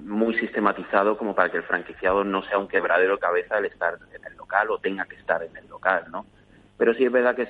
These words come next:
que buscamos, pues, un mínimo de compromiso, ¿no? con, con la marca. Somos una marca joven, que ahora mismo no tenemos techo, estamos en pleno crecimiento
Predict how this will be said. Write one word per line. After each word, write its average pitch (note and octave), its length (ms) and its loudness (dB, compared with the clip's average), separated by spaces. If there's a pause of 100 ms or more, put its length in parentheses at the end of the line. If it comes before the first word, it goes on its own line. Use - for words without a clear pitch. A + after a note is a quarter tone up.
(200)
que F#2+ 120 -6
buscamos, G2+ 480 -2
pues, - 160 0 (100)
un G2 160 -4
mínimo G#2 380 2
de F#2+ 100 2
compromiso, F2 800 0
¿no? F2 200 2
con, E2 400 -4
con E2+ 200 0
la E2+ 120 0
marca. G#2 360 0
Somos F2 200 -8
una E2+ 120 0
marca F2 260 0
joven, G#2 460 2 (380)
que E2 60 -4
ahora F2 160 2
mismo F#2 260 2
no F#2 100 2
tenemos F#2+ 380 0
techo, G#2+ 300 2
estamos E2+ 320 -4
en E2 140 -8
pleno F2+ 340 0
crecimiento F2+ 760 -2